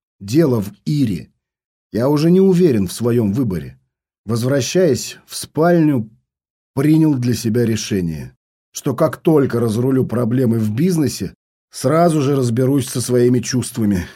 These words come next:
к Ирине. Нам надо понимать, к чему мы оба стремимся.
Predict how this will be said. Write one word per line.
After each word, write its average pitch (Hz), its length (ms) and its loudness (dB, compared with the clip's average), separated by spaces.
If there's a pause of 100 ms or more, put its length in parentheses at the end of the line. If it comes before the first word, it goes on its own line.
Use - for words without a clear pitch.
к - 120 -6
Ирине. 101 500 -2 (400)
Нам 170 500 0
надо 165 400 0
понимать, 156 760 0
к - 100 -16
чему 160 480 2
мы 156 260 4
оба 151 260 0
стремимся. 143 800 -2